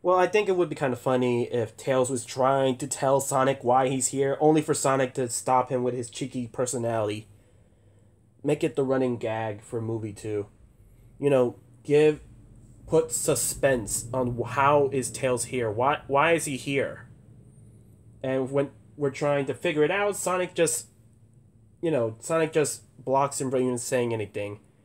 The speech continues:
And we have to wait for the end of the movie to figure out why Tails is here for Sonic, which is kinda funny if you ask me. That would honestly happen. Also in this movie, Eggman is back and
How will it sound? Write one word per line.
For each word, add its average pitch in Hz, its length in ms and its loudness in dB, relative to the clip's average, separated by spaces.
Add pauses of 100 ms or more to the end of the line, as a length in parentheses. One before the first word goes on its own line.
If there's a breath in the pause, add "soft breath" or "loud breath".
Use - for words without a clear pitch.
(240 soft breath)
And 135 100 0
we 147 80 4
have 143 160 0
to 143 80 0
wait 131 320 -2
for 120 220 0
the 120 160 -10
end 127 100 -2
of 123 80 -2
the 117 60 -4
movie 110 320 -6
to 110 100 -12
figure 117 260 -6
out 110 200 -4
why 110 220 -4
Tails 104 640 -6 (840)
is 120 180 -6
here 120 160 -4
for 113 100 -10
Sonic, 110 540 -4 (640)
which 127 200 -6
is 113 340 -6 (180)
kinda 131 220 -2
funny 117 260 -4
if 104 80 -10
you 110 80 -4
ask 101 200 -8
me. 107 200 -12 (100)
That 120 160 -6
would 110 140 -8 (240)
honestly 117 340 -10
happen. 107 380 -12 (3250 soft breath)
Also 262 320 2
in 269 80 4
this 262 160 -2
movie, 262 500 -2
Eggman 233 380 2
is 220 140 0
back 160 360 2
and - 80 -8